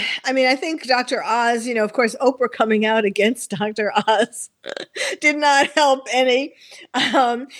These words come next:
even though she was the one who, you know, brought him to fame in the first place.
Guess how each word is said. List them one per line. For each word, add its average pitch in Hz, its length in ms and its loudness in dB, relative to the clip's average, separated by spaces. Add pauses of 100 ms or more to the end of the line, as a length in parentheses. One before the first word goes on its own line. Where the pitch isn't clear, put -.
even 285 240 0
though 269 140 2
she 294 240 0
was 277 360 2
the 233 120 -2
one 214 380 0
who, 226 320 0
you 220 140 -2
know, 214 100 -2
brought 233 340 0
him 226 180 -2
to 208 120 -8
fame 226 340 -10
in 208 80 -18
the 202 80 -12
first 285 360 0
place. 190 400 -6